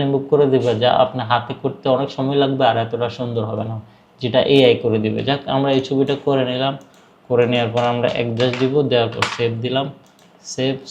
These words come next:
সেভ, এটা কেটে দিলাম। বাস, এবার আমরা যদি ছবির পার্থক্য দেখি, আমরা একটু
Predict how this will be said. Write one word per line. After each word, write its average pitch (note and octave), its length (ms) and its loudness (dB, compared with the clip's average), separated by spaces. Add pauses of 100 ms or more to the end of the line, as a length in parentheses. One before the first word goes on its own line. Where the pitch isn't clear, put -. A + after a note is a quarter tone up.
সেভ, C#3+ 180 0 (280)
এটা A#2 220 -2
কেটে B2 260 -2
দিলাম। C3 200 0 (500)
বাস, A2+ 140 -10 (200)
এবার C#3 160 4 (100)
আমরা C#3 200 2 (640)
যদি B2+ 160 0 (100)
ছবির C#3 360 4
পার্থক্য - 460 -6 (180)
দেখি, A2 220 -6 (1040)
আমরা A#2+ 220 2
একটু A#2 120 -4